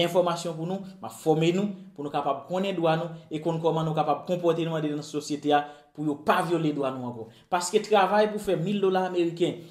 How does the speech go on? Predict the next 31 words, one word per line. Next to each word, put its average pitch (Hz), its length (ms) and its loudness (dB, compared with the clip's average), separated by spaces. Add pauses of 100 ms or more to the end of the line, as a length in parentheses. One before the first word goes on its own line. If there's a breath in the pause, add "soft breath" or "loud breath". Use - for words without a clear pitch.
(180 loud breath)
de 185 160 8
mil 190 160 0
dola 175 240 4
ameriken, 160 400 -2 (160 loud breath)
twa 196 240 6
mil 190 80 2
dola 180 240 6
ameriken 175 400 0
isit, 175 240 -6 (160 loud breath)
li 147 160 -4
pa 151 160 8
fasil. 160 460 4 (680)
Nan 170 160 2
yon 175 120 0
sèl 196 360 6
tikè, 180 240 0
nèg 165 120 -2
la 170 120 4
pran 165 240 -6
kenz 190 360 0
mil 165 200 -2
nan 151 160 -2
moun, 135 220 -2 (180)
ven 202 320 4
mil 196 160 4
nan 180 160 2
moun 175 240 2 (160)
pou 170 120 -8
fè 170 120 -6
moun 156 240 0
vwayaje, 156 480 6